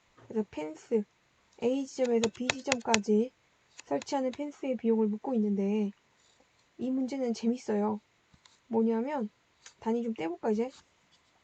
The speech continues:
단위를 살짝 떼서 보면은 어쨌든 조금 더 쉽게 생각을 해보면 펜스 설치 비용이 최소가 되기 위해서는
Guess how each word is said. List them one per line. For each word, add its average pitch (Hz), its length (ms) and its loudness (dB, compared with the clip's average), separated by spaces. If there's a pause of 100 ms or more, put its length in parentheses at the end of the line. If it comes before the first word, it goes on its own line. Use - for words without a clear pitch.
(1600)
단위를 233 320 -2
살짝 233 300 -8
떼서 254 260 -6
보면은 214 500 0
어쨌든 233 640 -6 (760)
조금 - 300 -12
더 247 80 -4
쉽게 339 320 -6
생각을 277 380 -4
해보면 220 720 0 (1040)
펜스 381 420 2
설치 320 400 -4
비용이 240 400 -2
최소가 269 460 -6
되기 220 340 0
위해서는 214 580 2